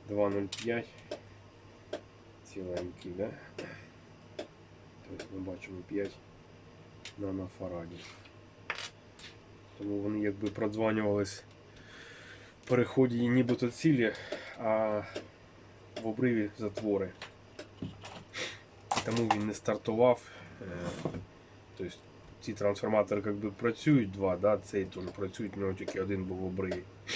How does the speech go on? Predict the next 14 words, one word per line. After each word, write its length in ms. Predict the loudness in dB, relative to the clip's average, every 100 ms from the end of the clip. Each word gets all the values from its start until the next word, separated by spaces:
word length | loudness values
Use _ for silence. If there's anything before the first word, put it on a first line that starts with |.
| -6 -8 -10 -10 -10 -14 -20 -20 -20 -20 -16 -14 -14 -16 -12
А 100 | -2
у 80 | 0
цього, 220 | 4 4
виходить, 580 | 4 0 2 2 2 0 2
половина 420 | 4 4 4 4
зовсім 360 | 4 2 -2
не 80 | -2
качає, 360 | -2 0 2 4
одна 180 | 4 2
качала 480 | 0 4 6 6
і 60 | 2
щось 240 | -2 -4
на 60 | 0
виході. 420 | 0 0 0 -2